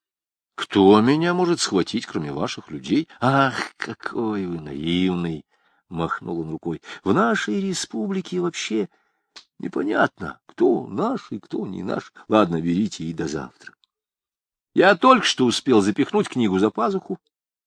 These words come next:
как вернулся Дзержин и сказал, что к Матюхину не пробиться,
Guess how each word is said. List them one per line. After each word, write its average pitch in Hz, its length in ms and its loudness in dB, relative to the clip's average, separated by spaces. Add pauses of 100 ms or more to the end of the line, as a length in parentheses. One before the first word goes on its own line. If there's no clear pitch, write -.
(120)
как 127 160 2
вернулся 170 480 8
Дзержин 135 580 6
и 127 80 8
сказал, 127 400 6
что 127 160 2
к 107 60 0
Матюхину 139 560 4
не 120 100 8
пробиться, 175 800 4